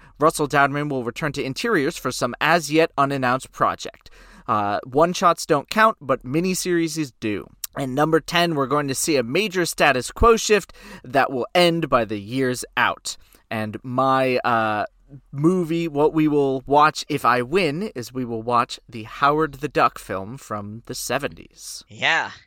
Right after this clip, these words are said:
Speaker 2: Hope, hopefully, uh, I'll win, and we won't have to endure that.
Speaker 1: <laughs>
Speaker 2: Um, and speaking of having to <laughs> endure things in this bet,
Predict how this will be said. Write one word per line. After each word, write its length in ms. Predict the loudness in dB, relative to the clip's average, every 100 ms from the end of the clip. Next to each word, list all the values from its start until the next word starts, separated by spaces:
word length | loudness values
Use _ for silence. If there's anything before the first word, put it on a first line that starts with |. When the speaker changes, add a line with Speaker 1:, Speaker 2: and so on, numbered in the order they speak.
| _ -20 -10
Speaker 2:
Hope, 240 | -10 -10 -12
hopefully, 640 | -8 -8 -6 -4 -2 0 2
uh, 180 | 4 6
I'll 240 | 6 6 2
win, 260 | -2 -6 -18 -14
and 100 | -10
we 80 | -4
won't 160 | -2
have 140 | -2 -4
to 80 |
endure 240 | -4 -2 0
that. 240 | -2 -4 _ -20 _ -10
Speaker 1:
<laughs> 600 | -8 -4 -6 -4 -8 -10 -14 -20 -20 -8 2
Speaker 2:
Um, 380 | 4 4 2 -6 _ _ 0
and 420 | 2 2 0 -4
speaking 340 | -8 -8 -6 0
of 80 |
having 240 | 2 0 0
to 180 | 0 -2
<laughs> 0 |
endure 320 | -2 0 0
things 320 | 0 -4 -4
in 180 | -6 -4
this 180 | -6 -4
bet, 360 | -2 0 0